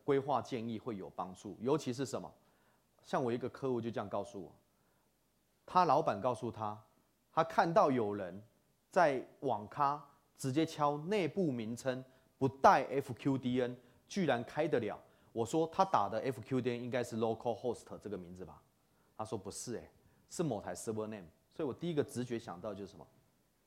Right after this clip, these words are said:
Direct Access。目前微软的产品功能里面，always on 的一个V P N通道就是 Direct Access，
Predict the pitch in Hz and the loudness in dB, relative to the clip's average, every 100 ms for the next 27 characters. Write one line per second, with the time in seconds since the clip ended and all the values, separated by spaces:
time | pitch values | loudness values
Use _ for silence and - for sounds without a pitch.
0 | _ _ _ _ _ _ _ _ - 110 | _ _ _ _ _ _ _ _ -6 -2
1 | 117 117 76 - 87 - - _ _ _ | -2 -4 -8 -10 -12 -14 -20 _ _ _
2 | _ _ _ _ _ _ _ _ _ - | _ _ _ _ _ _ _ _ _ 2
3 | 233 185 147 147 196 135 120 127 156 123 | 4 4 4 4 4 4 0 -4 -4 -4
4 | 123 135 113 101 113 120 98 - _ _ | -2 -2 -4 -4 -6 -6 -8 -14 _ _
5 | - 175 180 175 - 190 135 107 107 120 | 4 6 6 4 2 2 2 -4 -4 -2
6 | 110 110 120 101 117 113 110 107 107 95 | -2 -2 -4 -4 -6 -6 -8 -6 -4 -6
7 | 98 95 107 101 98 90 87 87 | -8 -12 -8 -6 -6 -10 -10 -12